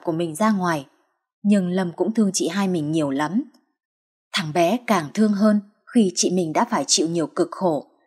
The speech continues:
lại còn gặp phải một người chồng không tốt. Vừa lấy chồng chưa được bao lâu, lại phải về nhà như thế này.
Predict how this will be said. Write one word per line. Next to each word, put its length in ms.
lại 280
còn 140
gặp 180
phải 140
một 200
người 180
chồng 280
không 300
tốt. 180
Vừa 100
lấy 220
chồng 340
chưa 180
được 240
bao 140
lâu, 280
lại 240
phải 120
về 200
nhà 240
như 160
thế 160
này. 320